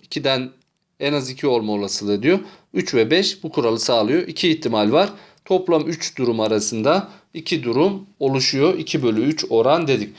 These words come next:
Tabii hocam ben beş puan vurduğunu hesap ettim. Yine oradan da, e, üçte iki oran gelecek. Üç puana vurduğunuzda da,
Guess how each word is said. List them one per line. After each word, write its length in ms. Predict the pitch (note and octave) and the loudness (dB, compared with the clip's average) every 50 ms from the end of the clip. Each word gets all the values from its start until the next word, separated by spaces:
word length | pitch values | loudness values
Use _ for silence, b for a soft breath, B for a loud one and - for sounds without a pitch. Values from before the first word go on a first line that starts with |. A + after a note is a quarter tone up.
| B B B B B _ | B B B B B _
Tabii 200 | - G3 G#3 G#3 | -4 0 2 2
hocam 300 | G3+ G3 F#3+ G#3 G3 F#3+ | 4 4 4 4 4 4
ben 180 | F#3+ F#3 F3+ E3+ | 4 2 4 4
beş 260 | F3+ F#3+ F#3+ F#3 - | 4 4 4 2 0
puan 300 | - E3+ D3+ C#3 B2+ A#2+ | 0 2 2 2 0 -2
vurduğunu 320 | A2+ A2 G#2+ A2+ A2+ G#2+ | -4 -6 -6 -6 -4 -4
hesap 320 | G#2+ G#2 G2+ - A2 G#2+ A2 | -2 -2 -2 -2 0 0 0
ettim. 260 | A2+ A2+ - G#3 G3+ | -2 -2 -2 -2 2
Yine 200 | G3 G#3 G#3 F#3+ | 2 4 4 4
oradan 420 | E3+ D3+ C#3 B2+ C3 B2 A2+ A2 | 6 4 4 4 2 0 0 0
da, 240 | A2 G#2+ G2+ G#2 b b b b b b b b _ _ - - | 0 0 -2 -2 b b b b b b b b _ _ -14 -8
e, 200 | C#3 A#2+ A2+ A2+ | -4 -2 0 0
üçte 440 | A#2 - C#3+ C3+ - - - C3+ A#2+ | 0 -2 -2 -4 -4 0 2 2 2
iki 180 | A2 G#2 - A#2 | 2 0 0 2
oran 280 | A2 G#2+ G#2+ G#2 G2 | 2 2 2 0 -2
gelecek. 460 | G2 G2+ G2+ G2+ A#2+ E3+ G3+ G#3 G#3 B B B - | -2 -4 -6 -2 0 0 0 0 -4 B B B -10
Üç 220 | A3+ G#3 - - | -10 -8 -6 -2
puana 340 | - F3 D3 C3+ B2 A#2+ A2+ | 2 2 4 4 2 0 0
vurduğunuzda 640 | A2 A2 A2 G#2 A2 A2 G#2+ G#2+ G#2 G2+ G#2+ G#2 G2 | 0 -2 -2 -4 -4 -6 -6 -6 -4 -4 -4 -4 -2
da, 220 | G#2+ G2 F#2 B | -4 -4 -6 B